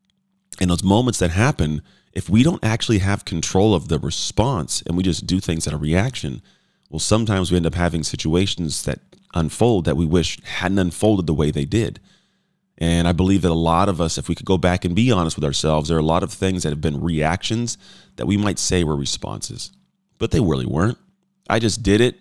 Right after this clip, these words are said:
and then what I did is my ego forced me to stay in that reaction space.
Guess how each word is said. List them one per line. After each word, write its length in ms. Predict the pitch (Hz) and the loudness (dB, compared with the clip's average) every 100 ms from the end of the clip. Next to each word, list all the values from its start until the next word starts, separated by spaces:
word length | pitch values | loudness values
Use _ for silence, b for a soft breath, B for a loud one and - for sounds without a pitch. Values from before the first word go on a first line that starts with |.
| - | -8
and 120 | 87 | -2
then 100 | 95 | 2
what 100 | 92 | 4
I 80 | 92 | 2
did 240 | 85 147 135 | 4 4 2
is 140 | 85 | 0
my 160 | 85 85 | 0 2
ego 340 | 135 110 87 | 2 4 2
forced 420 | - 110 107 - | 2 2 2 0
me 100 | 107 | -2
to 60 | - | -2
stay 260 | - 104 | -2 0
in 80 | 98 | 0
that 120 | 95 | 0
reaction 440 | 85 87 92 - 78 | 0 0 0 -2 -8
space. 460 | - 82 67 - | -6 -6 -6 -10